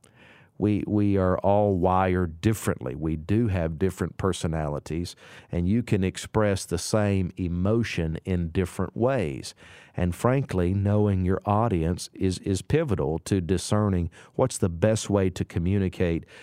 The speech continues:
a particular kind of, uh, emotion. But, uh, I, I'll give you a good example that I picked up from D. James Kennedy years ago as he was preaching Malachi chapter three.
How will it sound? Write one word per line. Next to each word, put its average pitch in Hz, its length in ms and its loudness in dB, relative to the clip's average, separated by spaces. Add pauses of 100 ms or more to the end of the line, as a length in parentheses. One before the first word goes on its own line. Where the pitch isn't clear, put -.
(160)
a 87 140 0
particular 92 840 -2
kind 80 720 -2
of, 80 600 0 (340)
uh, 71 420 -2
emotion. 82 680 -2 (520)
But, 90 400 0
uh, 92 120 2
I, 98 180 2
I'll 107 80 2
give 185 180 -2
you 185 60 2
a 123 40 0
good 107 200 2
example 85 760 0
that 85 480 0
I 92 120 2
picked 107 340 -2
up 104 140 0
from 82 200 -6
D. 98 180 0
James 87 340 0
Kennedy 78 460 -2
years 90 380 0
ago 73 460 -2 (420)
as 87 180 -6
he 131 160 0
was 160 160 -4
preaching 101 540 -2
Malachi 92 640 2
chapter 80 420 -2
three. 90 600 -4